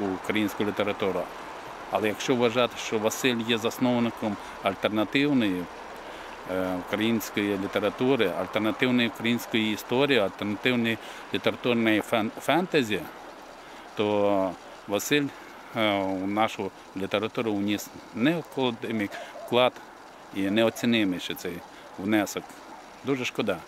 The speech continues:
що наша держава не може як гідно оцінити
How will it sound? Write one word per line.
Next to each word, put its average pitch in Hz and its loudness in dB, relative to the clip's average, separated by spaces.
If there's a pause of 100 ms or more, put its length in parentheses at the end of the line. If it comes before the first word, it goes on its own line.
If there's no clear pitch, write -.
(360)
що 92 -6
наша 95 -4
держава 107 0 (240)
не 110 2
може 95 2
як 98 -4 (960)
гідно 123 4
оцінити 113 0